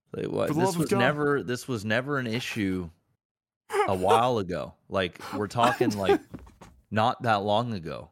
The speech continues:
Speaker 1: And now
Speaker 2: Ap-
Speaker 1: sudden, I don't know, man. It's just
Speaker 2: Apparently,
Speaker 1: just
Speaker 2: too. Apparently, so apparently, like, they were, the, the, when King had the, uh, when King developed it, because, of course, all of this shit's subjective 'cause they're applying numbers to it, right? So it's just whoever has it in their hand at any given time will give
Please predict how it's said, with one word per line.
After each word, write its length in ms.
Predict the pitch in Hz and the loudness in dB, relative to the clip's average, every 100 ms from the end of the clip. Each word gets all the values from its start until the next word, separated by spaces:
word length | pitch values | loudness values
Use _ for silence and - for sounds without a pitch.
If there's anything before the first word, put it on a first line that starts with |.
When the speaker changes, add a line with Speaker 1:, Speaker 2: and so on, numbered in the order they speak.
| _ - | _ -12
Speaker 1:
And 200 | 90 92 | -8 -2
now 260 | 101 110 113 | 2 2 2
Speaker 2:
Ap- 80 | 180 | 0
Speaker 1:
sudden, 220 | 101 101 | 0 2
I 80 | 131 | 0
don't 160 | 151 | 0
know, 160 | 113 101 | -2 -2
man. 180 | 92 92 | -4 -6
It's 140 | 104 | -4
just 240 | 147 120 - - _ _ - - - | -4 -6 -10 -20 _ _ -20 -6 -2
Speaker 2:
Apparently, 580 | 226 - 269 359 262 | 0 2 2 2 0
Speaker 1:
just 100 | 233 | 2
Speaker 2:
too. 320 | 285 214 240 233 - - | 2 4 2 -4 -10 -4
Apparently, 520 | 185 269 220 233 214 | 0 2 2 2 2
so 200 | 185 202 | 2 2
apparently, 440 | 180 202 208 220 | 4 2 2 2
like, 180 | 190 175 | 2 2
they 100 | 175 | 2
were, 240 | 170 156 156 | 4 2 2
the, 340 | 135 147 143 | 2 4 4
the, 520 | 131 147 135 131 - - - - | 2 4 4 4 0 -6 -8 -6
when 240 | 151 156 143 | 0 2 0
King 380 | - 170 202 190 | 0 0 2 0
had 300 | 190 202 180 | 0 0 2
the, 280 | 196 180 - | 0 0 -2
uh, 120 | 147 | -2
when 180 | 147 147 | 2 0
King 220 | 139 175 | 2 0
developed 400 | 165 139 139 151 | 2 2 2 2
it, 200 | 190 208 - - - _ _ - | 2 2 -2 -20 -20 _ _ 0
because, 300 | 165 196 165 | 2 2 2
of 80 | |
course, 300 | 165 220 196 | 4 4 4
all 260 | - 180 220 | 2 4 4
of 60 | 190 | 4
this 140 | 190 | 2
shit's 220 | 196 175 | 2 0
subjective 560 | - 139 131 160 143 98 | 0 0 2 2 2 0
'cause 120 | 117 | 2
they're 120 | 131 | 2
applying 380 | 120 143 151 131 | 2 2 2 2
numbers 280 | 131 120 104 | 2 0 0
to 100 | 110 | 0
it, 40 | |
right? 220 | 95 110 | 2 0
So 140 | 123 135 | 0 0
it's 100 | 123 | 0
just 140 | 165 | -2
whoever 380 | 139 156 147 139 | 2 2 2 2
has 300 | 131 135 - | 2 0 -2
it 140 | 143 | -2
in 100 | 135 | 0
their 100 | 120 | 0
hand 220 | 113 131 120 | 0 0 0
at 60 | |
any 100 | 123 | 0
given 180 | 117 107 | 0 0
time 220 | 123 120 | 0 0
will 80 | 107 | 0
give 280 | 107 123 | 2 2